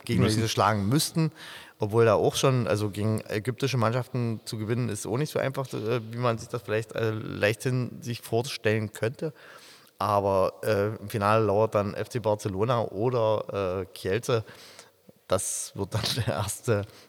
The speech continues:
Speaker 1: richtige Meilenstein, der es, den es zu überwinden gilt. Aber wie gesagt, es ist schon mal gut, dass sie überhaupt bis ins Finale gekommen sind. Keiner hat sich wehgetan, dann bin ich schon zufrieden.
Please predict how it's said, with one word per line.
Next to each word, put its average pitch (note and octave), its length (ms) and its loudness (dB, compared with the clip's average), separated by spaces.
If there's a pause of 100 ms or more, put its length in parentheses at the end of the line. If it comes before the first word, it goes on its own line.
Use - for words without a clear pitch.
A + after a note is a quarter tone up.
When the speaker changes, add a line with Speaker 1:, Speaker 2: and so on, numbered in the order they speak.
(120)
Speaker 1:
richtige G2 440 -2 (840)
Meilenstein, F2 560 -4 (400)
der F2 140 0
es, - 360 -8 (520)
den G#2+ 120 0
es - 60 -4
zu A2+ 100 -2
überwinden G2 320 0
gilt. E2+ 200 -6 (480)
Aber G2+ 480 4 (400)
wie A2 120 -4
gesagt, A2 200 4
es - 60 -6
ist A2+ 80 -2
schon B2 120 2
mal G#2+ 120 2
gut, A#2 160 -2
dass G#2 120 0
sie F#2+ 60 -6
überhaupt F#2+ 220 -4
bis G#2+ 160 -2
ins G#2+ 120 -2
Finale F#2 320 2
gekommen B2 220 2
sind. A2+ 260 0
Keiner A#2 180 2
hat F#2+ 100 2
sich E2+ 120 -10
wehgetan, F#2 520 -4
dann F2+ 100 -10
bin F#2 140 -14
ich - 60 -12
schon E2+ 120 -12
zufrieden. F#2+ 360 -14